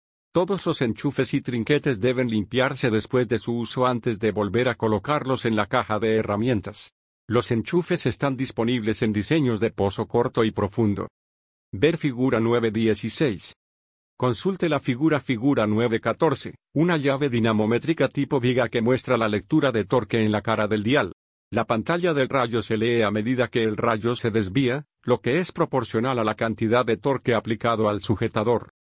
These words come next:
Consejo técnico. Derecho a apretar. A veces resulta confuso de qué manera se debe girar una llave inglesa o un destornillador, especialmente cuando la cabeza del sujetador apunta en dirección opuesta a usted.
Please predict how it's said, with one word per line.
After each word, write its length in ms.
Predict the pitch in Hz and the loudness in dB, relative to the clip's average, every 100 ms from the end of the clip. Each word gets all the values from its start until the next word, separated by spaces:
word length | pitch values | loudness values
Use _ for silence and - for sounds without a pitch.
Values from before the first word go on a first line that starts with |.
| _ _ _ | _ _ _
Consejo 540 | - 123 107 156 135 127 | -2 -2 0 -2 0 0
técnico. 520 | 131 110 107 98 87 _ _ _ _ _ _ | 0 0 -2 -4 -12 _ _ _ _ _ _
Derecho 500 | - 113 117 131 127 | -2 0 0 0 0
a 60 | 110 | 0
apretar. 500 | 104 107 107 117 - _ _ _ _ _ _ | 0 -2 0 0 -2 _ _ _ _ _ _
A 100 | 107 110 | -2 2
veces 360 | 165 202 165 | 2 0 -2
resulta 480 | 135 127 - 147 143 | 0 0 0 0 -2
confuso 540 | 135 113 - 170 135 | -2 -2 0 0 0
de 120 | 110 107 | 0 0
qué 140 | 160 | 0
manera 380 | 143 131 135 127 | 2 2 2 0
se 160 | 131 | 0
debe 260 | 120 123 113 | 2 2 0
girar 340 | 127 123 120 | 0 2 2
una 160 | 131 107 | 2 0
llave 360 | 98 120 123 120 | 2 2 2 0
inglesa 480 | 104 113 127 139 | 0 0 0 2
o 60 | 123 | 2
un 200 | 117 113 | 2 2
destornillador, 920 | 104 - 117 107 104 101 101 127 123 - _ | 0 0 -2 0 -2 0 2 0 0 -6 _
especialmente 840 | 123 - 113 - 170 165 160 131 | -4 -2 -2 0 0 0 0 -2
cuando 260 | 131 120 117 | 0 0 2
la 140 | 117 | 0
cabeza 460 | - 110 131 135 117 | 0 0 0 -2 -2
del 160 | 113 | -2
sujetador 640 | 104 127 123 98 107 110 107 | -2 -2 -2 0 0 2 0
apunta 420 | 98 147 139 117 | 0 0 0 0
en 80 | 110 | 0
dirección 460 | 113 113 - 143 | 0 -2 -2 -2
opuesta 460 | 120 - 139 - 120 | -2 0 -2 0 -2
a 40 | 101 | -2
usted. 380 | 95 - 110 | -2 -2 -2